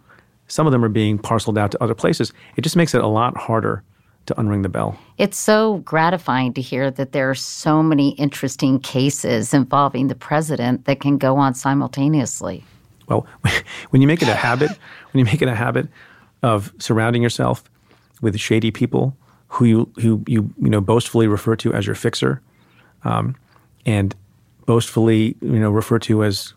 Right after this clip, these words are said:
Speaker 1: you know, kings of dirty tricks, whether you're talking about Roger Stone or Paul Manafort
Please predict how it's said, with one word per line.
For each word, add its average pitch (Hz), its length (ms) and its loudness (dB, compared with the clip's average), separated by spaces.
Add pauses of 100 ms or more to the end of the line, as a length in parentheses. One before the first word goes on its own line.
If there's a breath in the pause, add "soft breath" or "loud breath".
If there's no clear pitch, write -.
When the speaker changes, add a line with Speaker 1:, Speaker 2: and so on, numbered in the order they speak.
Speaker 1:
you - 80 -4
know, 107 100 0
kings 117 320 2
of 101 120 0
dirty 107 200 0
tricks, - 400 -2
whether 107 120 2
you're 101 40 -2
talking 107 140 0
about 107 80 -2
Roger 107 220 0
Stone 113 420 0 (320 soft breath)
or 113 80 0
Paul 117 220 -2
Manafort 113 560 -2